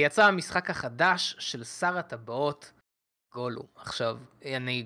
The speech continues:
אמרתי את זה מיליון פעמים, אני חולה על העולם של מידל ארת, העולם של טולקין, שר הטבעות, חולה על זה, חיכיתי למשחק הזה הרבה מאוד זמן. נכנסתי, המשחק, אה, עולה חמישים דולר? כאילו, הוא לא עולה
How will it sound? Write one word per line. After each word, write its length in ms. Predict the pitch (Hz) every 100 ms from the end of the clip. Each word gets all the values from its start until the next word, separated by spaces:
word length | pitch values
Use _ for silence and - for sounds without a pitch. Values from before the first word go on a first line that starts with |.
| 120
אמרתי 300 | 120 127 139
את 60 | 147
זה 80 | 120
מיליון 360 | 113 110 180 190
פעמים, 320 | 170 165 156
אני 160 | 117 117
חולה 800 | - - 107 113 120 143 156 151 - - -
על 200 | 110 107
העולם 380 | 107 107 117 120
של 180 | - 117
מידל 340 | 117 113 104
ארת, 440 | 131 139 143 -
העולם 340 | - 117 110 113
של 180 | - -
טולקין, 560 | - 185 180 170 156
שר 220 | 143 131 117
הטבעות, 560 | - 107 123 147 147 - - _
חולה 340 | - - 123 160
על 60 |
זה, 120 | 143 139
חיכיתי 360 | - - 135
למשחק 440 | 127 117 - 123 127
הזה 180 | 120 117 - -
הרבה 420 | 123 113 117 139
מאוד 240 | 139 131 123
זמן. 320 | 120 117 120 - - - _
נכנסתי, 600 | 127 - 143 160 - 147
המשחק, 480 | 120 117 - 196 - - _ _ -
אה, 580 | 139 127 127 123 123 123 123
עולה 220 | 131 175
חמישים 520 | 196 180 135 - 185
דולר? 280 | 202 226 247 254 - _ _ _ _ _ -
כאילו, 200 | 220 233
הוא 260 | 233 202 208
לא 160 | 220
עולה 200 | 240 233